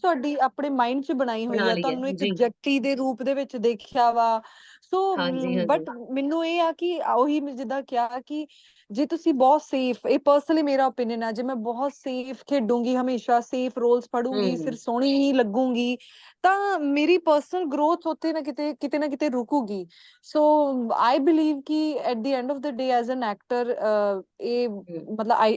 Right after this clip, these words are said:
Speaker 1: I need to take challenging roles, I need to take, ਅਹ, risk,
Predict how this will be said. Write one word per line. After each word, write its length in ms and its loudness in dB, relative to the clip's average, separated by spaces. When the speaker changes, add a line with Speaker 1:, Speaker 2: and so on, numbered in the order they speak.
Speaker 1:
I 40 2
need 280 0
to 40 -6
take 380 -8
challenging 460 2
roles, 380 0
I 60 -2
need 220 -2
to 60 -2
take, 480 -2
ਅਹ, 260 -2
risk, 340 0